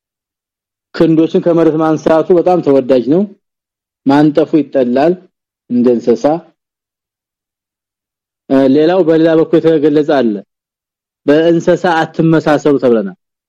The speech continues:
ወንዶች በሴቶች፣ ሴቶች በወንዶች መመሳሰል እንደተከለከለ ሁሉ በጠቅላላ የሰው ልጅ በእንስሳ መሰል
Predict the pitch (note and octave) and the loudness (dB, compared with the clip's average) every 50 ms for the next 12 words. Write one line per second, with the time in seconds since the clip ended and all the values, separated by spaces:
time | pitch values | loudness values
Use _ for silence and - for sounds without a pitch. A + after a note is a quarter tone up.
0 | _ _ _ _ _ _ _ _ _ _ _ _ _ _ _ _ - B2 C3+ D3 | _ _ _ _ _ _ _ _ _ _ _ _ _ _ _ _ 0 0 2 2
1 | D3+ D#3 D#3 F#3 F3 D#3+ D#3+ D#3 C#3+ D3+ C#3 A#2 A#2+ A2 - - - - _ _ | 2 2 0 0 0 0 -2 0 0 0 0 0 -2 -4 -4 -8 -16 -20 _ _
2 | _ _ _ _ _ _ _ _ - - D3 C#3+ F3 F3+ D3+ D3 D3 D#3 D#3+ D#3+ | _ _ _ _ _ _ _ _ -4 -2 -2 0 0 -2 -2 0 0 0 0 0
3 | D#3+ E3 E3+ E3 - D3 C3+ C3 B2+ B2+ C3 D3 D#3 E3 E3 D#3 - - D#3 - | 0 0 -2 -2 -4 -4 -4 -4 -2 0 0 0 2 2 0 0 0 -2 0 0
4 | F3 D3+ D3+ D3 - D3+ - D#3+ D#3+ D3+ - F3 E3+ E3 D#3 F#3 G3 G#3 A#3 C4 | -2 -2 -2 -2 -4 -2 -2 -2 -2 -2 -2 -2 -2 0 0 -2 -2 0 0 -2
5 | C#4+ C4+ - _ _ _ _ _ _ _ _ _ _ _ _ _ - - - - | -2 -4 -8 _ _ _ _ _ _ _ _ _ _ _ _ _ -4 -2 0 0
6 | F#3 F#3 F#3 F3+ E3+ E3+ E3+ F3 E3 E3 D#3 - F#3+ G3 G3+ G#3+ A#3+ C4+ A#3+ - | 0 0 0 0 0 0 0 2 0 0 0 0 0 0 0 0 0 -2 -4 -6
7 | - - _ _ _ _ _ _ _ _ _ _ _ D3 D3+ D#3+ E3+ - _ _ | -12 -20 _ _ _ _ _ _ _ _ _ _ _ -2 -2 0 -2 -4 _ _
8 | _ - F3+ F3+ F3 - F#3 E3 - - F3+ F3+ F#3+ F#3 F#3 A3 A#3+ C4 | _ -2 0 0 0 -2 -2 -2 -2 -2 -2 0 0 0 0 0 0 0